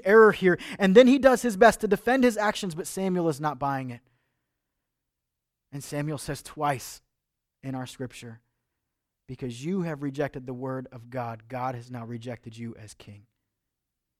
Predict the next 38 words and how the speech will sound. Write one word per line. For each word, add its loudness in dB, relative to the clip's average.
You -16
see, -6
what -4
we -2
do 0
is 0
a -2
byproduct -2
of -10
who -6
we -4
are -10
following. -12
Obedience 0
is -6
not 0
centered 2
on 4
what 2
we 2
do, 2
but 6
obedience 4
is -6
more 4
about 4
who 2
we 0
are 8
becoming. 2
We 8
tend 2
to 2
take 4
steps 2
of 4
obedience 4
externally, 2